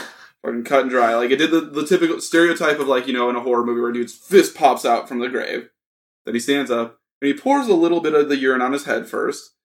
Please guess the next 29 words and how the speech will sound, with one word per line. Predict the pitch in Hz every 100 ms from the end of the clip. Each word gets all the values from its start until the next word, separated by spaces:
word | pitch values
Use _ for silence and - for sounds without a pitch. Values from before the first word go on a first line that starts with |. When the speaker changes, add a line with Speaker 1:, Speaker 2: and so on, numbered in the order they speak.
| _
Speaker 2:
which | - 143 -
I, | 139 143
all | - 180 294
three | - 233 226
of |
us | 165 147
went, | 131 - -
"Oh, | 320 302 294 254 226 185 160 147 -
Speaker 1:
Oh, | 139
Speaker 2:
he's | 143
Speaker 1:
he's |
Speaker 2:
not | 156
Speaker 1:
not | 151
Speaker 2:
gonna | 151
Speaker 1:
gonna | -
drink | 104 240 233
Speaker 2:
drink |
Speaker 1:
it, | -
Speaker 2:
it." |
Speaker 1:
but | -
Speaker 2:
Nope, | 151 175
Speaker 1:
then | 185
he | 170
Speaker 2:
then | 190
Speaker 1:
does. | 196
Speaker 2:
immediately | 170 156 135 117
drinks | 117 107 -
it. | 110 -
Speaker 1:
Yeah. | 104 95